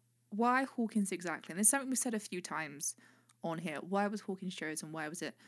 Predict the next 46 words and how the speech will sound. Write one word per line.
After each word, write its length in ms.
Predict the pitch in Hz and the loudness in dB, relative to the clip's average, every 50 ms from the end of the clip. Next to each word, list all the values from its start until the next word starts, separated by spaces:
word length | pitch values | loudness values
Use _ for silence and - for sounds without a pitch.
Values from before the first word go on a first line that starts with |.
| - _ - | -14 _ -4
not 180 | 180 180 - - | -2 -2 -2 -4
chosen? 340 | - 160 156 151 160 165 | -4 -2 -2 -2 -2 -4
'Cause 140 | 175 - - - | -4 -4 -4 -4
if 140 | 214 - - - | -4 -6 -2 -2
we're 140 | 233 226 | 0 0
taking 400 | 214 - 226 220 214 - 202 202 | 0 0 -2 -2 0 0 -2 -2
Suspicious 440 | - - - - - 208 - 196 - | -2 -4 -6 -4 -4 -4 -4 -4 -4
Minds 560 | 196 175 170 170 165 170 185 196 - - - _ _ - _ _ _ _ _ - | -4 -2 -2 -2 -2 -2 0 0 0 0 -2 _ _ -20 _ _ _ _ _ -2
as 120 | 233 226 | 0 0
canon, 480 | - - - 294 285 285 285 285 285 254 _ _ - | 0 2 2 2 2 2 0 -2 -2 -4 _ _ -12
which 180 | 320 277 - | -8 -6 -6
we 60 | 285 | -6
kind 300 | - - - 349 349 339 | -4 -4 -2 -2 0 -2
of 80 | 330 320 | 0 2
do, 440 | - 320 330 320 320 320 320 311 320 - | 2 4 4 4 4 4 4 2 2 0
it's 240 | 262 240 - - - | -2 -2 -2 -2 -2
one 100 | 285 277 | 0 0
of 40 | 277 | 0
those 180 | 269 254 - | 0 0 2
weird 160 | 262 254 254 | 2 2 2
ones 180 | 247 240 240 220 | 4 4 4 4
where 80 | 214 208 | 2 0
I 40 | |
think 320 | - - - 240 220 202 - | 0 0 2 4 4 4 4
it 60 | - | 0
was 80 | - - | -4 -4
said 100 | 208 196 | -4 -4
it 40 | |
was 100 | 165 190 | -4 -6
a 40 | 214 | -8
canon 360 | - - - 190 185 185 185 | -6 -2 0 0 2 2 2
novel, 320 | 180 185 180 - 185 180 175 | 0 0 -2 -2 -4 -4 -4
but 140 | - - - | -4 -2 -2
is 120 | 175 165 | 0 0
it 40 | 165 | 0
actually 360 | 165 175 - - - - 160 | 0 -2 -2 -4 -6 -6 -6
canon? 380 | - - 160 165 160 165 165 160 | -4 -4 -4 -4 -4 -4 -6 -6
'Cause 160 | - 185 - - | -8 -8 -6 -4
Elle 200 | 170 165 160 160 | -2 -2 0 -2
was 100 | 160 165 | -2 -4
apparently 340 | 156 - 165 165 156 160 | -4 -4 -4 -6 -4 -4
a 40 | 165 | -4
year 220 | 165 165 165 170 208 | -2 -2 -2 0 2
older 240 | 240 254 247 240 | 2 2 2 0
than 140 | 233 254 233 | 0 2 2
everyone. 560 | 240 240 226 240 226 220 226 226 226 220 220 | 2 2 2 2 2 2 4 4 4 2 2